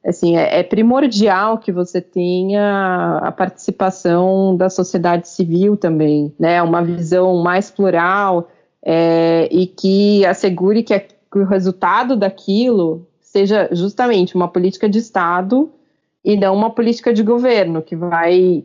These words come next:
né, que corre o risco. Mesmo, assim, a gente costuma achar que o mercado, ele, nesse sentido, ele vai ser mais perene do que um tributo, uma carbon tax.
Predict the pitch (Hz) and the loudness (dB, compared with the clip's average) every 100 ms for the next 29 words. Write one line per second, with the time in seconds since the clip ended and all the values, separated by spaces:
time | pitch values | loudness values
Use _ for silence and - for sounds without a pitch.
0 | - 175 190 190 156 165 175 170 190 190 | -4 -2 -2 -4 -4 -2 0 0 -2 -4
1 | 196 208 233 254 226 175 - 196 196 180 | -2 0 2 2 2 0 -2 0 0 0
2 | 214 - 240 269 277 254 208 190 190 - | -2 -2 -4 0 2 2 2 0 -2 -4
3 | 180 - 220 214 214 202 196 196 202 202 | -4 -2 -2 -2 0 0 2 0 -2 -2
4 | 202 196 196 196 196 180 175 175 202 214 | -2 0 0 0 0 -2 -4 -2 -2 -2
5 | - 196 - 214 190 190 175 190 - 185 | -4 -4 0 0 2 2 0 -2 0 0
6 | 185 196 - 180 185 190 170 170 175 180 | 0 -2 -2 0 2 2 2 0 0 0
7 | 175 170 160 160 160 185 160 170 208 208 | 2 2 0 -2 0 -2 0 0 0 0
8 | 156 151 160 160 180 165 156 - 190 185 | -4 -2 -4 -2 -2 0 -4 -2 -2 -2
9 | - - | -4 -16